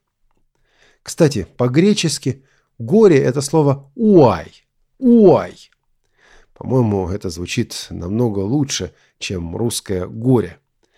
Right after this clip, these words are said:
«Уай, уай великому городу». Сам звук этого слова напоминает нам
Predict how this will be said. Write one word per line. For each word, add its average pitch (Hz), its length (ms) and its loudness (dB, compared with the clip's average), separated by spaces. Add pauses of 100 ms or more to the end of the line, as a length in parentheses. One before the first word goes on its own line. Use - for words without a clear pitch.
(320)
«Уай, 196 920 4 (320)
уай 208 840 4 (340)
великому 180 640 0
городу». 131 540 2 (800)
Сам 170 440 2 (120)
звук 151 720 -4
этого 113 340 -4
слова 156 600 0 (380)
напоминает 131 640 0
нам 131 320 0